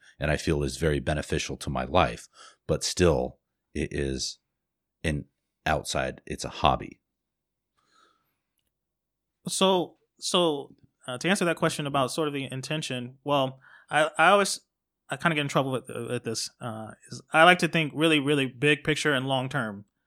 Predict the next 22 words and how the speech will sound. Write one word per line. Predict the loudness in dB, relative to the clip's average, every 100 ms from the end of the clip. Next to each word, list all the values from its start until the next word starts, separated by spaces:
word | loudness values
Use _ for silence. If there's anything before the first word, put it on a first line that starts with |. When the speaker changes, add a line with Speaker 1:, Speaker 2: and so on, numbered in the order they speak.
| _ _ _ _ _
Speaker 2:
And | -6 -4
so | 0 2 2 -2 _ _ _
I | 0
think | 2 2 0
sometimes | 0 2 4 4 0 -6 _ _ _ _ _ _ _ _ _ _ _ _ -10
if | -2
you're | 4 4
a |
com-, | 4 -2 -4
if | -4
you're | 0
someone | 2 2
who | 0
competes, | -2 0 0 0 -6 _ _ _ _ _
me | -6 0
personally, | 2 2 0 -4
if | -2
I, | -2
if | -4 -6
I | -4
knew | -4
you, | -4 -4